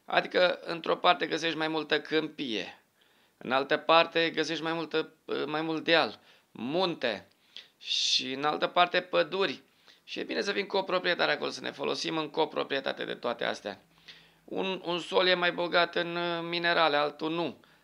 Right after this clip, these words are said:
Altul e mai bogat în, ă, resurse ale subsolului. Și tot așa. Da? Și e mai bine să fim coproprietari pe acolo.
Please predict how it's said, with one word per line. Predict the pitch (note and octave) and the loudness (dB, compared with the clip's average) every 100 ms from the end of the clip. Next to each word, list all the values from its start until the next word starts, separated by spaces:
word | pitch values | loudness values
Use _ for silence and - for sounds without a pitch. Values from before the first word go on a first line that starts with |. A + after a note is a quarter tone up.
| _ | _
Altul | - C3+ D3 D3 | -2 2 2 2
e | E3 | 0
mai | D#3 | 0
bogat | C#3+ D3 D3+ D3+ | 0 4 2 2
în, | E3+ | -2
ă, | F3 E3+ | 0 0
resurse | D#3 C#3 C#3+ D3+ C#3 D#3 | 2 0 -2 -4 -2 0
ale | D#3 D#3 D#3+ | 2 2 2
subsolului. | D#3+ E3 F#3 F3+ D3 A#2+ _ _ - _ | -4 -8 -2 -2 -2 -8 _ _ -20 _
Și | - - | -10 0
tot | E3+ F#3+ | 2 4
așa. | F#3+ F#3 B2+ - _ _ _ - _ _ _ _ _ - | 4 2 -2 -10 _ _ _ -20 _ _ _ _ _ -20
Da? | - - E3+ | -6 -4 -2
Și | - | -2
e | F3+ | -2
mai | F#3+ F#3 | 0 0
bine | F3+ | -2
să | E3 | -4
fim | E3+ | -6
coproprietari | E3 D3+ - - A2+ G#2 | -2 -4 -2 -6 -4 -6
pe | G#2+ | -6
acolo. | F2+ F2+ | -10 -10